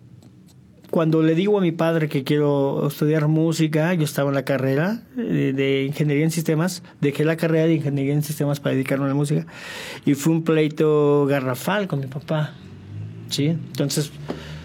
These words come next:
yo no tenía guitarra, no tenía amplificador, no tenía nada. Y así tenía yo que buscar, agarraba la guitarra acústica, conseguía una pastilla que le ponía en la guitarra, la conectaba al estéreo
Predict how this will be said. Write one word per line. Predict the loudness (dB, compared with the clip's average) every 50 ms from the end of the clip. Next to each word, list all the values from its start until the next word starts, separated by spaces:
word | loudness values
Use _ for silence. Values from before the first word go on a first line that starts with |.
| -16 -18 -16 -8 -4
yo | 0 0 2
no | 2 2 0
tenía | 0 0 0 2 2 0
guitarra, | 0 0 0 0 2 2 2 2 2 2 2 2 2
no | 2 0 0
tenía | 0 0 0 0 0
amplificador, | 0 -2 -2 -2 -2 -2 -2 0 0 0 2 2 2 2 2 2 2
no | 2 0 0
tenía | 0 0 0 2 2 2 2 2 2 2 2 2 0 0 0 -2 -4 -6 -6 -2
nada. | -2 0 0 0 0 0 0 0 2 0 0 -2 -4 -6 -12 -18 -20 -20 -10 -4
Y | 0 2 2 2
así | 2 0 0 0
tenía | 2 2 2 4 4 4
yo | 2 2
que | 2 2
buscar, | 2 2 0 0 0 0 2 2
agarraba | 0 0 0 0 0 0 2 2 2 2 2 2 2 2
la | 2 2
guitarra | 0 0 0 0 0 0 0
acústica, | -2 0 0 0 0 2 0 0 0 2 2 2 2 0 -2 -6 -12 -14 -14 -14 -14 -10 -4
conseguía | -2 0 0 0 -2 -4 -6 -4 0 0 2 4 4
una | 2 2 0
pastilla | 0 -2 -2 0 0 0 2 2 2 2 0 0
que | 0 0
le | -2 0
ponía | 0 0 0 2 2 2
en | 2 2
la | 2
guitarra, | 2 2 2 2 2 2 2 2
la | 2 2 2
conectaba | 0 0 0 0 0 0 2 2 4 4
al | 4 2
estéreo | 2 0 0 2 2 2 4 2 2 0 -2 -2